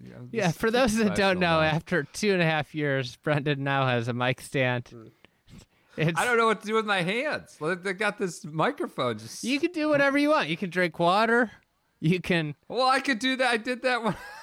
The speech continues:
Speaker 1: <laughs> Thank you for the demonstration.
Speaker 2: You could, you could look at your phone
Speaker 1: I'm aw-,
Speaker 2: and
Speaker 1: I'm
Speaker 2: drink
Speaker 1: aware.
Speaker 2: water at the same time.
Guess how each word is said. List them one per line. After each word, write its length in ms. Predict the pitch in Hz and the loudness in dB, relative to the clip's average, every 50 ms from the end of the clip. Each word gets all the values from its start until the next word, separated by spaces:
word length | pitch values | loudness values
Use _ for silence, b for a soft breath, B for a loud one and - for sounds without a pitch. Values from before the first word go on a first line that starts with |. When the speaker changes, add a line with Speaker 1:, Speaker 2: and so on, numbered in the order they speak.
| B B B | B B B
Speaker 1:
<laughs> 420 | B B B B B B B - | B B B B B B B -4
Thank 300 | - 170 - - - - | -4 -4 -4 -6 -10 -10
you 80 | 214 180 | -8 -8
for 140 | 139 175 | -4 -4
the 80 | 170 156 | -4 -4
demonstration. 800 | 147 - 156 151 170 156 160 - - - - - 180 - - 254 - 226 | -4 -6 -8 -8 -8 -10 -12 -14 -16 -10 -6 -6 -6 -4 -6 -8 -4 -2
Speaker 2:
You 120 | 233 240 | 0 0
could, 180 | 233 240 190 - | 2 0 0 -2
you 160 | 180 220 226 | -2 -2 0
could 160 | 233 254 240 | 2 0 0
look 240 | 220 220 233 226 - | 2 2 0 2 2
at 80 | 233 202 | 2 2
your 160 | 190 185 175 | 2 2 0
phone 420 | - - 196 185 202 226 247 277 | 0 0 0 2 4 4 2 2
Speaker 1:
I'm 180 | - 165 170 175 180 | 2 0 0 -2 -4
aw-, 240 | 185 185 156 - 269 - - | -6 -6 -6 -8 -10 -6 -4
Speaker 2:
and 240 | 208 220 269 311 | -2 0 0 0
Speaker 1:
I'm 60 | 311 247 | 0 2
Speaker 2:
drink 180 | 240 226 226 202 | 2 2 2 4
Speaker 1:
aware. 120 | 180 160 160 196 | 4 4 4 4
Speaker 2:
water 240 | 208 214 208 208 | 4 4 2 0
at 100 | 208 190 | 0 -2
the 80 | 175 185 | -4 -8
same 300 | - - 208 202 190 180 | -8 -6 -6 -6 -6 -6
time. 360 | 190 214 247 240 170 151 156 | -6 -6 -4 -4 -4 -6 -6